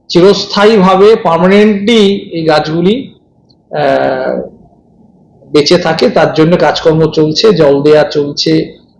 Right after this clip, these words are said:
মাটি তার, আহ, আমরা গাছের গোড়ায় যেমন জল দিচ্ছি, তেমনি আমাদের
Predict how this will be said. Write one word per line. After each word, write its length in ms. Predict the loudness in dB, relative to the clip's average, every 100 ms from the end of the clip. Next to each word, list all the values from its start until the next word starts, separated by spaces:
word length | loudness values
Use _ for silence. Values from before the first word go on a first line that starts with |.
| _ _ -8
মাটি 420 | -6 -2 -2 -4 -8 -12 -6 0
তার, 200 | 2 2
আহ, 1400 | -4 -18 _ -20 -20 -14 -10 -10 -10 -14 -18 -20 -20 -14
আমরা 520 | -2 0 2 0 -2 -6 -2
গাছের 280 | 0 0 2
গোড়ায় 260 | 4 4
যেমন 280 | 4 4 4
জল 220 | 4 2
দিচ্ছি, 380 | 2 0 -2 -6
তেমনি 520 | -4 -2 0 -2 -2 -12 _ _ _ _ -8
আমাদের 560 | -2 2 2 2 0